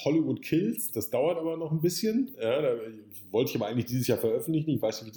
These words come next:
das hinkriege. Äh, mein anderer Spaß ist, und das könnt ihr auf meiner Website Stefan,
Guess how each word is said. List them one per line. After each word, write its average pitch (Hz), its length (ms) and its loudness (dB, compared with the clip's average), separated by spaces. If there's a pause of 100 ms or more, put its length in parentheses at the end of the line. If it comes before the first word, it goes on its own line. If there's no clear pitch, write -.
das - 40 -6
hinkriege. 165 460 -2 (540)
Äh, 123 400 4
mein 117 220 2
anderer 185 320 2
Spaß 170 500 0
ist, 180 160 -4
und 139 60 4
das 113 120 4
könnt 151 220 0
ihr 131 260 4
auf 120 140 -2
meiner 107 260 4
Website 110 480 2
Stefan, 147 520 -2